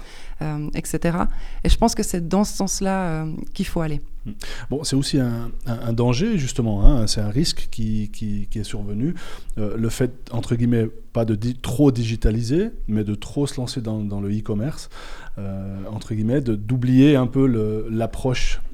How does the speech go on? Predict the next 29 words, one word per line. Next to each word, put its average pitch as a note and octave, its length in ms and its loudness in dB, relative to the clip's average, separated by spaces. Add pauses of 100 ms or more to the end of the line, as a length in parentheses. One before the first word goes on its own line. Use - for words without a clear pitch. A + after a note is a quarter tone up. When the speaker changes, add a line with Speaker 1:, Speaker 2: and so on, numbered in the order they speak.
Speaker 2:
du, G#2 120 -6
du G2 100 -6
client. A#2 240 -4
Et D#3 60 0
on A2+ 240 -2
sait - 140 -2
aussi A2+ 200 0
qu'il A2+ 140 -2
y - 20 -2
a - 0 -
des, G2+ 160 0
il G#2+ 120 -2
y G2+ 40 -2
a - 20 -4
des F#2+ 140 -4
commerces A2 400 -2
locaux A2 240 0
qui, G#2 280 0 (380)
qui - 120 -4
ont F#2+ 100 0 (280)
carrément A2+ 380 -2
fermé A2+ 540 0 (140)
leur G2 160 -4
boutique G#2 360 -4
pour G2+ 200 -8
faire - 180 -8 (120)
que F3 100 6
du A#2+ 160 4
online. A#2+ 400 2